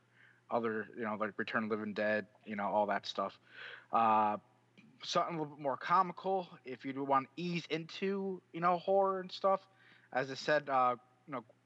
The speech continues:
Gremlins, Gremlins Two is great. Um, uh, uh, Dead Alive, as we discussed, Dead Alive is great. It's,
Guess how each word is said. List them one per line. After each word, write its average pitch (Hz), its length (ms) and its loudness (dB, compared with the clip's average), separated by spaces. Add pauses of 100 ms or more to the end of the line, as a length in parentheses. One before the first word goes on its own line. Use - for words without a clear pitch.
Gremlins, 151 440 -2 (300)
Gremlins 151 440 -4
Two 147 360 -4 (140)
is 127 160 -10
great. 117 340 -4 (760)
Um, 101 640 -4 (680)
uh, 127 220 -2
uh, 139 40 -2 (260)
Dead 160 100 6
Alive, 151 560 6
as 143 220 -6
we 139 120 -6
discussed, 127 520 -6
Dead 135 100 0
Alive 123 320 -2
is 120 80 -16
great. 120 320 -6
It's, 113 240 -12